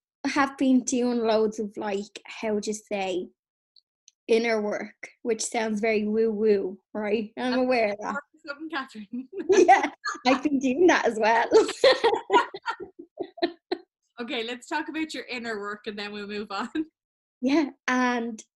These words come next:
Speaker 1: so f-, since, like, last year, I've kind of just been like, if someone comes on, grand,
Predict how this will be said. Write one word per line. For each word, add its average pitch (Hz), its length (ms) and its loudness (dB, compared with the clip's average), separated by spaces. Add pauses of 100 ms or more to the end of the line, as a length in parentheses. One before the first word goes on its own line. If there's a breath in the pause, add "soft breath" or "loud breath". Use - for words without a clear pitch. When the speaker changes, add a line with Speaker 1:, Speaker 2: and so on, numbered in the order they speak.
(420)
Speaker 1:
so 277 260 6
f-, 269 160 -4
since, 294 340 4
like, 277 140 4
last 247 340 2
year, 226 180 0
I've 214 200 -2
kind 240 180 -2
of 226 60 -4
just 220 160 -8
been 226 80 -4
like, 208 200 -6
if 226 120 -4
someone 247 320 -2
comes 247 260 0
on, 214 240 0
grand, 202 360 -4